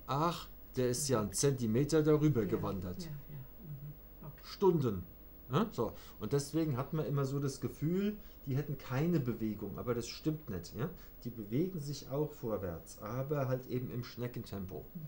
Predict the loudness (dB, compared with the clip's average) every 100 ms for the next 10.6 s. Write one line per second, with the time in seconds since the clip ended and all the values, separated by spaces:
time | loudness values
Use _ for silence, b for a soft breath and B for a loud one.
0 | -12 -16 -8 -2 -2 -2 -6 -6 -6 -16
1 | B B B 0 2 2 0 B -2 0
2 | -2 -2 0 0 2 2 2 0 B B
3 | B 2 2 2 -2 0 0 0 0 2
4 | 4 4 2 -2 -2 -2 -2 -2 -4 0
5 | 2 2 -2 -8 B B -4 -2 -2 0
6 | 0 2 2 2 0 -2 -2 -2 -2 0
7 | 0 -2 -2 2 4 4 2 0 -2 -2
8 | 0 0 0 0 0 0 -4 -6 -8 -6
9 | -8 -4 0 2 0 -2 -8 -8 -6 -6
10 | -2 -2 0 -2 0 0